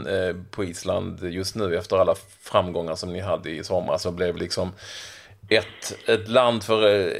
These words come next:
Speaker 2: i stort sett hela Europa eller nästan hela fotbollsvärlden?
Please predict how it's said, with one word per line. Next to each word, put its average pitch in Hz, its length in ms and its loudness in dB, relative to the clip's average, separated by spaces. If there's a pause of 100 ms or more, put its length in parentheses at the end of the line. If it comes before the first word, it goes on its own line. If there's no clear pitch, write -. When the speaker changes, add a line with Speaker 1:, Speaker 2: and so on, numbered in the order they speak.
(240)
Speaker 2:
i - 40 -10
stort 101 260 -4
sett 101 180 2
hela 104 340 4
Europa 98 400 2
eller 87 280 2
nästan 90 240 -2
hela 87 260 0
fotbollsvärlden? - 580 -6